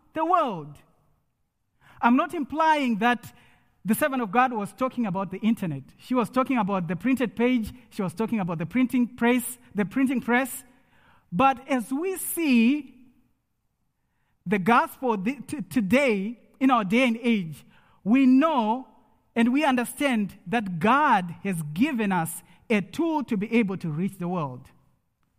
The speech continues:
And if you see how fast is light, you can easily see how we can be able to take that same principle that she said she saw streams of light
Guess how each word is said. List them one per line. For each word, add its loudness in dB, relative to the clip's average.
And 4
if -2
you -4
see -2
how 2
fast -2
is -4
light, 0
you 4
can 0
easily 2
see 0
how 0
we -4
can -2
be -4
able 0
to -4
take -4
that 0
same -4
principle -4
that 0
she -6
said -2
she -10
saw -2
streams -4
of -2
light 2